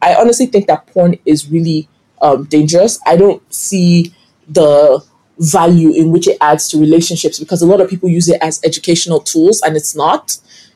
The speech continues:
You should take it with the same slice of, um, the way you would take just any movie. But a lot of people watch porn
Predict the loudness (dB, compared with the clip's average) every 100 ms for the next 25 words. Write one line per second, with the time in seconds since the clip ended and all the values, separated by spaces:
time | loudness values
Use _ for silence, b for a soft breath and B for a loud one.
0 | _ -2 -2 0 -2 -2 0 0 0 0
1 | 0 0 2 2 0 -2 -4 0 2 0
2 | -2 0 0 0 -6 -10 -12 _ _ _
3 | _ 0 2 2 0 -2 -10 _ 0 4
4 | 4 4 2 2 0 0 -2 -2 0 2
5 | 2 -2 _ 2 4 4 2 -6 -2 2
6 | 4 4 2 0 0 2 2 0 -4 -2
7 | 0 -2